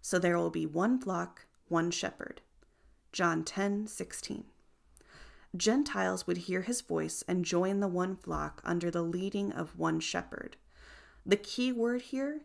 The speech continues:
is one. God's divine plan has always been to unite people of all nations into an all-inclusive community of loving persons who live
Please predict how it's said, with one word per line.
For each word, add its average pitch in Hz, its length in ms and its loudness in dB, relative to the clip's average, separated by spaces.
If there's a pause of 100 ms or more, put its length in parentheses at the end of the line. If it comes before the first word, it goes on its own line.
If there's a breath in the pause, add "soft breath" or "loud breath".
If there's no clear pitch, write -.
(240)
is 165 160 -2
one. 151 360 -4 (840 loud breath)
God's 214 400 6
divine 208 420 2
plan 160 420 0
has 175 320 -6
always 208 400 0
been 156 280 -4
to 170 160 -6
unite 165 480 0
people - 500 -4
of - 160 -8 (140)
all 185 240 2
nations - 760 -2
into 175 340 0
an 170 120 -2 (100)
all-inclusive 180 840 0
community 170 680 -4 (300 loud breath)
of 175 160 0
loving 175 380 2
persons 160 540 -4
who 180 180 -2
live 175 280 0